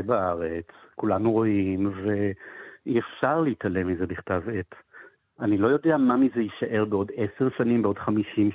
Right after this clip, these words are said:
שנה באנתולוגיות, אבל אנחנו כתב עת, אנחנו צריכים לייצג את ההווה גם. ובוודאי, אני בטוח שעכשיו נכתבת בישראל שירה, גם פרוזה,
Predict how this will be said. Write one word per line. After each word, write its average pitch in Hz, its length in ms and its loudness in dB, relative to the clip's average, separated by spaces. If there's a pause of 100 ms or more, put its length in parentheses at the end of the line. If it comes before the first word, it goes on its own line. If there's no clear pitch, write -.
שנה 98 240 2
באנתולוגיות, 92 840 -2
אבל 95 200 -2
אנחנו - 280 0
כתב 147 200 -2 (140)
עת, 120 300 0
אנחנו 95 220 -2
צריכים 110 200 -2
לייצג 110 340 0
את - 60 -10
ההווה 98 300 2
גם. 92 220 -2 (520)
ובוודאי, 92 600 -4
אני 92 120 -4
בטוח 107 460 0
שעכשיו 104 360 0
נכתבת 98 440 -2
בישראל 95 420 -2 (120)
שירה, 123 360 0 (280)
גם 113 140 2
פרוזה, 135 400 2